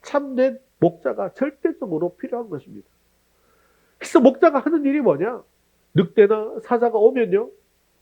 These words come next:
막대기로 이것을 다 쫓아내는 거예요. 못 오게. 위험한 길이 있으면요, 위험한 길로 가지 않도록 옆으로 인도해 주는 것입니다. 쓰러져 있는 게 자가 있-, 양이 있으면요,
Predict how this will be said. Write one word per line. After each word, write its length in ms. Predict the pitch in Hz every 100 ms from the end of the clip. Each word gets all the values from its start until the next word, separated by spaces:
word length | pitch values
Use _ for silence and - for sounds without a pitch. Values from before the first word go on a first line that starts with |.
| -
막대기로 680 | 156 160 254 214 202 226 - _ -
이것을 280 | 220 - 226
다 220 | - -
쫓아내는 500 | 294 - 240 220 254
거예요. 240 | 233 147 -
못 240 | 135 156 196
오게. 260 | 208 165 - _ _ _ _ _ _ _ _ _ _ _ _ _ _ _ _ _ _ _ _ -
위험한 440 | 196 285 285 262
길이 180 | 220 269
있으면요, 580 | 240 294 269 233 254 311 - _ _ _ _ -
위험한 340 | 175 214 190
길로 220 | 165 160
가지 240 | - 240 226
않도록 460 | 196 214 226 226 _ _ 160
옆으로 380 | 165 147 147 -
인도해 420 | 208 208 214 208
주는 220 | 170 190
것입니다. 380 | 185 147 196 _ _ _ _ _ _ _ _ _ _ -
쓰러져 400 | - 311 262 254
있는 200 | 226 226
게 140 | 233
자가 220 | 208 208
있-, 140 | 190 - 220 - -
양이 240 | 185 208
있으면요, 420 | 175 214 175 160